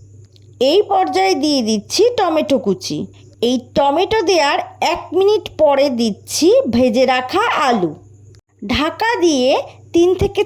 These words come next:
চার মিনিট কুক করে নেব। খুব বেশি সময় লাগবে না, কারণ আলু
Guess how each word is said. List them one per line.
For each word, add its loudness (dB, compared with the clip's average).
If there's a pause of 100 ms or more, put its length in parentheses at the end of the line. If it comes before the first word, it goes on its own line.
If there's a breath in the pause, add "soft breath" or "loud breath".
(100)
চার 0
মিনিট 0 (100)
কুক 2
করে 0
নেব। -2 (400 loud breath)
খুব 0 (120)
বেশি 2
সময় 0
লাগবে -2
না, 0 (360 loud breath)
কারণ 0 (280)
আলু 2